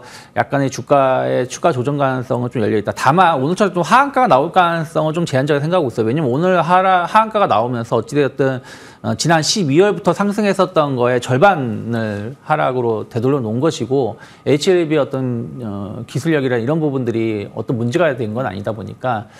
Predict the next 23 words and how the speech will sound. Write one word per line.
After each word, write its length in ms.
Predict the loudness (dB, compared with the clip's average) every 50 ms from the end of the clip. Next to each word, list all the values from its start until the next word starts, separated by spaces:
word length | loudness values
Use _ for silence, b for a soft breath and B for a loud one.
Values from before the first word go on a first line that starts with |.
| B B B B B
어, 440 | -10 -8 -8 -6 -8 -8 -10 -12 -14 -16 -16
추-, 160 | -18 -20 -14 -12
추가적인 480 | -4 0 0 0 2 0 -2 -2 -4 -4
조정 220 | -2 -2 -2 0
가능성을, 960 | 0 0 -2 -2 -4 -6 -4 -4 -4 -2 -4 -4 -4 -4 -4 -6 -6 -8 -10 -14 _ _ _ -12
어, 140 | -8 -6 -2
열어놓되 680 | 0 2 2 2 0 -2 -4 -6 -6 -6 -6 -6 -8 -10 -10
막 180 | -10 -10 -8 -6
급락 340 | -2 0 0 2 0 0
가능성은 480 | 0 -2 -2 -2 -4 -6 -6 -8 -8 -8
제한적이지 340 | -6 -6 -4 -2 -2 -2 -2 -4
않을까. 340 | -6 -8 -10 -12 -12 -12 -14 _
그렇다고 380 | -4 -2 0 2 2 2 2 2
해서 280 | 0 0 -2 -4 -2
또 280 | -2 -2 0 -2 -2 -6 B B B B -6
이것을 720 | -4 -2 -2 -2 -2 -2 0 0 0 0 -2 -2 -4 -6
뭐, 320 | -8 -8 -10 -10 -10 -10 -8
조정 300 | -4 -2 0 0 0 0
시에 100 | 0 0
매수 300 | 0 0 0 0 0 0
기회로 220 | 2 0 0 0
확인하-, 360 | -2 -4 -4 -4 -4 -4 -4 -6 -12 b b b _
대응하기에는 720 | 0 0 2 2 2 0 0 -2 -2 -2 -2 -4 -4 -6 -8